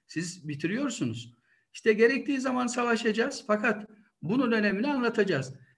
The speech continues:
Yani bizdeki gevşekliğin bir şeyini söyleyeyim. Ee, bilmiyorum sizde nasıl geçiyor o, yani Azerbaycan'da. Mesela Ahıska Türkleri, e, Çor Hırmağı ve Kür Irmağı arasında tarih boyunca yaşamışlar.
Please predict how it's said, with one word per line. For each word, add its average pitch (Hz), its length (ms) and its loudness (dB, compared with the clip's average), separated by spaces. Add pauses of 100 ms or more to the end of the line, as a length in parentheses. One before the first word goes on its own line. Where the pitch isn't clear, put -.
Yani 214 260 2
bizdeki 254 420 0
gevşekliğin 240 760 2
bir 247 380 -2
şeyini 240 360 0
söyleyeyim. 180 680 0
Ee, 120 640 -4 (280)
bilmiyorum 196 600 2
sizde 196 340 -2
nasıl 208 240 2
geçiyor 160 420 0
o, 233 280 -2
yani 143 260 -2
Azerbaycan'da. 147 680 0
Mesela 226 640 2 (380)
Ahıska 220 400 -2
Türkleri, 233 600 0 (420)
e, 165 300 -2
Çor 269 240 0
Hırmağı 247 540 2
ve 247 280 -2 (260)
Kür 262 360 -2
Irmağı 233 300 2
arasında 208 840 0 (560)
tarih 175 360 0
boyunca 135 300 2
yaşamışlar. 123 680 -4